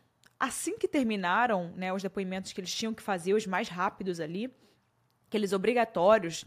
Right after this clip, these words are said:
que acontecem na mesma hora em que tá tudo acontecendo, na mesma hora eles arrumaram as malas, inclusive a mala de Shankela, e de acordo com o depoimento de um recepcionista do resort,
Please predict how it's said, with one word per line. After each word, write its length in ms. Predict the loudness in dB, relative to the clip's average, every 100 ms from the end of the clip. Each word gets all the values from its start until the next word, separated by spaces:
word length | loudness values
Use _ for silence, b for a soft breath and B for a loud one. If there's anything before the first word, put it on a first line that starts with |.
| -16
que 80 | -12
acontecem 580 | -8 -4 -4 -4 -8 -10 b b b b b b _
na 160 | -8 -4
mesma 300 | -2 0 0
hora 240 | 2 2
em 40 | 0
que 100 | -6
tá 140 | -8
tudo 200 | -6 -6
acontecendo, 720 | -6 -8 -12 -8 -6 -4 -6 -10 _ _
na 140 | 0 2
mesma 240 | 4 4
hora 140 | 2 4
eles 120 | 2
arrumaram 460 | 2 4 6 6
as 140 | 4 4
malas, 360 | 4 4 2
inclusive 760 | -2 0 -2 0 4 4 6 4
a 120 | 6 6
mala 320 | 6 4 2
de 120 | 0
Shankela, 760 | 0 0 -2 2 4 4 0 -4 b b
e 80 | 0
de 100 | 2
acordo 340 | 4 2 0
com 140 | -2 2
o 40 |
depoimento 640 | 2 2 0 0 -2 -4
de 120 | -4
um 20 | -2
recepcionista 640 | -2 -6 -6 -4 -2 -2
do 160 | 0 0
resort, 640 | 0 2 2 2 -4 -10